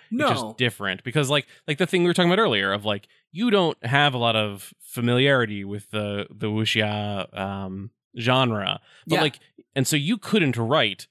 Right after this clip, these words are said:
Speaker 1: Hearts of Wulin.
Speaker 2: No.
Speaker 1: You might not even be able to write a, like, a skill tree of skills for Hearts of Wulin, but you could sit down and play the game
Speaker 2: Yeah.
Speaker 1: because people who have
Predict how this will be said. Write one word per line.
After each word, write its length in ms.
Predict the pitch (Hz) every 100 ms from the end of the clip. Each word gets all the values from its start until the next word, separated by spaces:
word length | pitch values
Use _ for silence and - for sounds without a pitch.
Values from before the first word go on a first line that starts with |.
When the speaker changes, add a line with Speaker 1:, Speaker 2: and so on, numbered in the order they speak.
| -
Speaker 1:
Hearts 260 | 120 113
of 120 | 110
Wulin. 480 | 101 101 117 92 - -
Speaker 2:
No. 160 | 180 143
Speaker 1:
You 100 | 165
might 220 | 156 185
not 100 | 156
even 160 | 131 123
be 80 |
able 80 | 117
to 80 | 113
write 280 | 110 104 90 -
a, 80 | 113 -
like, 280 | 117 - _ _ _ _ 92
a 60 |
skill 380 | 113 - 170 175
tree 320 | - 139 110
of 120 | 101 101
skills 380 | - 208 196
for 120 | - 120
Hearts 200 | 104 -
of 80 |
Wulin, 240 | 95 95 90
but 100 | 135
you 60 |
could 140 | 247 180
sit 80 | 165
down 100 | 117
and 100 | 110
play 200 | 127 107
the 100 | 101
game 460 | 147 120 87 87 -
Speaker 2:
Yeah. 180 | 139 107
Speaker 1:
because 500 | 113 - 139 131 110 - _
people 320 | 151 135 139
who 140 | 123 113
have 560 | 113 120 113 107 98